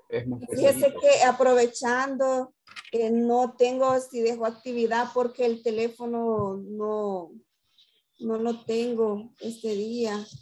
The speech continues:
Speaker 1: Ok, ok, no, no problem. Ya vamos a ver, este, te voy a mostrar solo las dos actividades para que tomes
Speaker 2: Ajá.
Speaker 1: nota, ¿ok?
Speaker 2: Sí, por favor.
Speaker 1: Mientras los demás, bien.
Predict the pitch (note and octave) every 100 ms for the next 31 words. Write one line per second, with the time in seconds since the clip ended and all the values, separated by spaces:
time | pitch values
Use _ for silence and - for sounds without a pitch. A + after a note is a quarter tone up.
0 | _ _ _ _ _ _ _ _ _ _
1 | _ - B3 A#3+ - - _ _ B2+ E3+
2 | E3 C3+ C#3+ F4 C#4 G#3 - E3 B2+ G#2
3 | F#2 - A2 C#3+ C3+ C3+ C#3+ C3 B2 A#2+
4 | A2+ - A#2 A2+ G#2 - _ _ _ _
5 | B2 C3+ D#3 D#3 D3 D#3+ D#3+ D#3 E3+ E3+
6 | F3 E3+ F#3+ F#3+ D3+ C3 - C3 C#3+ D#3+
7 | D#3 E3 E3+ - - - - G3 G3+ -
8 | D4+ C4+ C#4+ D4+ B3 C4 C4+ - - _
9 | _ _ - _ _ _ _ _ B2+ A#2+
10 | G#2+ G#2 G#2 G2 G#2+ F#2+ G2+ A2 A#2 -
11 | G2 G2+ F2